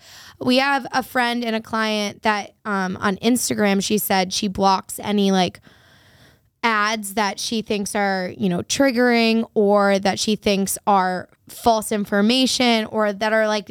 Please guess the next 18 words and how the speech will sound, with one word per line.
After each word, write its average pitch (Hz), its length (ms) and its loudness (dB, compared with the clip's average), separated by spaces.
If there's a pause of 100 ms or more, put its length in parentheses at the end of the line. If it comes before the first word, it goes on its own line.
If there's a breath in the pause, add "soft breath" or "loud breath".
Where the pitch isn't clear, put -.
about 208 380 -2
diets 214 600 0
and 202 160 -4
cleanses. 196 640 2 (440 loud breath)
And 240 180 0
she - 220 0
said 247 200 2
it, 233 100 -8 (540)
it 240 120 4
was 226 160 0
going 220 500 0
so 233 460 0
well 220 340 0
for 214 240 -2
a 196 80 0
while. 202 640 0
And 214 180 -2
then 202 340 -4